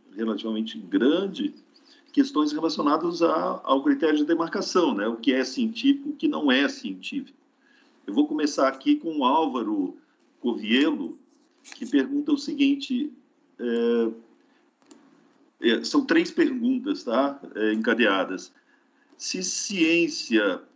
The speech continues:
é ciência quando pode ser provada, então também existem outros métodos não científicos para acessar a realidade, abordar disciplinas,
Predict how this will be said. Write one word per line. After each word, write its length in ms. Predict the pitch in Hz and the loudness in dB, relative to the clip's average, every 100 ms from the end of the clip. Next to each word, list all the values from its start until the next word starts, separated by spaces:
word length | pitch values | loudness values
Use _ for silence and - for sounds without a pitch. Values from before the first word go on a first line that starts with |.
| _ | _
é 140 | 123 139 | 0 0
ciência 640 | 139 131 117 113 113 104 | 0 0 2 0 0 -4
quando 300 | - 120 113 | -2 -2 -2
pode 240 | 110 110 - | -2 -2 -4
ser 80 | |
provada, 800 | - 95 85 92 131 147 - 82 - _ _ _ _ _ 127 | -4 -4 -2 2 2 2 -4 -10 -12 _ _ _ _ _ -6
então 260 | 117 170 | 2 2
também 360 | 165 143 151 190 | 2 0 0 0
existem 440 | 170 165 185 - | -2 -4 -4 0
outros 400 | 170 214 233 165 | 2 2 0 -2
métodos 560 | 147 143 165 156 151 127 | 2 2 2 -2 -2 0
não 300 | 143 180 247 | 2 2 2
científicos 840 | - 160 123 - 135 165 - 165 | 0 -2 -4 0 0 0 -2 -2
para 200 | - 151 | 0 2
acessar 380 | 165 160 - 151 | 2 0 0 2
a 80 | 147 | 2
realidade, 800 | 147 151 151 127 135 123 - - - _ - | 2 0 0 2 4 2 -2 -12 -16 _ -8
abordar 560 | - 123 120 127 131 135 | -4 -2 0 2 2 0
disciplinas, 960 | 120 - - 120 135 185 190 196 - | -8 -6 -8 -2 -2 -2 -4 -8 -10